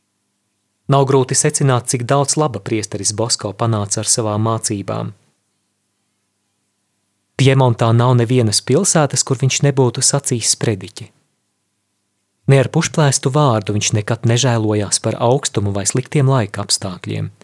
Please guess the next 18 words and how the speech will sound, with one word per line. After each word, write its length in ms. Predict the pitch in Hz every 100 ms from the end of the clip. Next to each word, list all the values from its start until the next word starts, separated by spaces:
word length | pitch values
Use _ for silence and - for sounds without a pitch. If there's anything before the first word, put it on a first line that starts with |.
| _ _ _ _ _ _ _ _ -
Viņam 420 | 107 151 175 165
bija 220 | 156 147
svarīgi 560 | - 120 113 110 107 107
sprediķot. 760 | - 104 95 101 101 101 - - _ _ _ _ _ _ _ _ _ _ _ _ _ _ _ _
Cilvēkiem 580 | - 120 113 113 123 113
mācīt 400 | 113 117 - 110 -
ticību 480 | 120 123 113 113
viņam 240 | 113 110 107
nekad 440 | 113 - 131 101
neapnika. 640 | 101 101 98 - 107 - 113 _ _ _ _ _ _ _ _ _ _ _ _ _ _ -
Reiz 280 | 143 214 -
Jānis 320 | 185 165 143
Bosko 340 | 170 170 175 151
vadīja 320 | 165 151 143
rekolekcijas 720 | 160 - 135 - - 131 - -
Ivrejas 440 | 170 165 147 -
pilsētas 560 | - 160 - 147 139 -
iedzīvotājiem. 920 | 110 98 92 98 92 104 104 - -